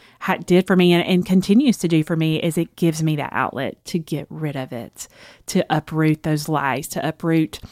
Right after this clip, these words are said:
those anxious thoughts. And some, I have some friends, they like to keep the journal and they just put it away. No one sees it. No one ever saw,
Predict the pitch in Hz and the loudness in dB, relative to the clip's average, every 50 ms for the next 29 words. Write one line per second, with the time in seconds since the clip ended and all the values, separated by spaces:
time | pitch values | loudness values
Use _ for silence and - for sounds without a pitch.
0 | - - - - - - 196 175 170 - - - 175 180 - - - 185 160 - | -20 -20 -20 -20 -4 0 2 2 2 2 0 -2 -4 -4 -4 -4 -4 -4 -4 -6
1 | - - 175 160 160 160 160 - - - - - - - - - - - _ 214 | -6 -6 -4 -2 -2 -2 -2 -2 -4 -8 -10 -10 -10 -12 -18 -20 -20 -4 _ 2
2 | 220 226 - - 277 330 381 - - 233 262 247 254 269 240 - - 220 226 226 | 2 4 4 4 2 2 2 2 2 2 4 4 4 2 2 2 2 2 2 4
3 | - 214 190 185 180 180 170 - 185 175 196 208 196 165 - - - - 185 - | 4 4 6 6 4 4 2 2 4 4 4 4 4 0 -2 -2 -4 -4 -4 -4
4 | - - 175 165 170 - 175 160 160 156 151 - 165 151 143 151 160 175 185 190 | -2 0 0 0 0 -2 -2 -2 -2 -2 -2 -2 -2 -2 0 0 0 0 0 0
5 | - - 160 156 151 147 139 - 147 - - - 180 170 160 156 147 147 147 147 | 0 0 -2 -2 -2 -4 -4 -6 -8 -8 -6 -4 -2 0 0 0 0 0 0 0
6 | 160 160 165 170 170 175 190 202 202 - 180 160 156 165 156 - 170 175 190 208 | 0 0 2 2 4 4 4 2 2 2 0 0 0 0 -2 0 2 2 4 4
7 | 196 185 165 175 165 - - 160 156 147 139 143 143 | 4 4 4 2 0 -2 -2 -2 -2 -2 0 -2 -4